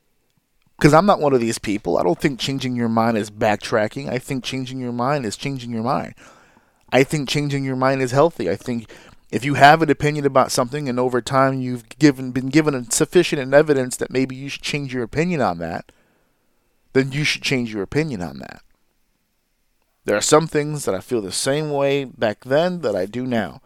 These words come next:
Episode four, kayfabe, that whole episode about kayfabe, I still stand by that episode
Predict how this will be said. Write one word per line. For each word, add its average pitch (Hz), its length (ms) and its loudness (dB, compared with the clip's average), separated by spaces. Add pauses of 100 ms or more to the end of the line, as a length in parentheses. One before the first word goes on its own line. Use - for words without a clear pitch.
(640)
Episode 151 480 4
four, 135 420 4
kayfabe, 131 760 4 (600)
that 101 160 0
whole 139 220 8
episode 131 340 2
about 123 220 4
kayfabe, 131 540 2
I 104 100 -6
still 143 300 -2
stand 147 320 -2
by 139 140 8
that 131 160 4
episode 139 500 2